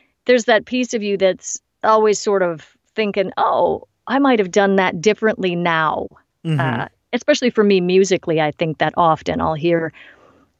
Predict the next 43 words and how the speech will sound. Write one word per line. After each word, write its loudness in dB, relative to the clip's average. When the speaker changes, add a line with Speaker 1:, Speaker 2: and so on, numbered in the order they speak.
Speaker 1:
something 2
I 2
did 0
and -2
think, -2
"Oh, -2
that -6
should -4
have -4
been -2
in -2
a -4
different -4
key, 4
and 0
I'd -4
change -2
that -4
lyric 4
now." 2
And, -6
<laughs> -20
you 4
know, 6
um, 0
but -2
yeah, -6
it's, -8
uh, -6
it's, -6
but 0
it's 2
fun 4
to 8
hear. 4
I 4
think 2
it -2
helps -4
you -6
grow. -2
Speaker 2:
Yeah, -6
absolutely. -8